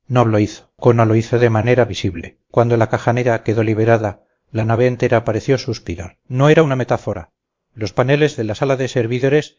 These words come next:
se contrajeron visiblemente como músculos en espasmo. "Tenemos que irnos", dijo Mateo desde el pasillo, donde había estado monitoreando. "Ahora, ¿qué has encontrado?". "Los registros de largo.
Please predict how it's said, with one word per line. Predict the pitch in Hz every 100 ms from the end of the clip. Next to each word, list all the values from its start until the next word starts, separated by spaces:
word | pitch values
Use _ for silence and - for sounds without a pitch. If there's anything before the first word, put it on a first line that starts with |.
| _
se | - 135
contrajeron | - 113 120 113 139 131
visiblemente | 120 135 131 123 147 143 147 123
como | 120 113
músculos | 123 - 156 135
en | 120 110
espasmo. | - 120 - - _ -
"Tenemos | - 139 127
que | - 113
irnos", | 117 131 117
dijo | 123 -
Mateo | 107 104 123
desde | 113 110 117
el | 110
pasillo, | 104 - 117 120 117 _ -
donde | 117 107 110
había | 104 127
estado | 131 123 127 117
monitoreando. | 113 110 120 117 113 104 104 - _ _ _
"Ahora, | 107 104 104 95 82 - _
¿qué | -
has | 131
encontrado?". | 147 131 110 110 113 101 92 _
"Los | - 113
registros | 107 - 135 - 131
de | 113
largo. | 101 95 - -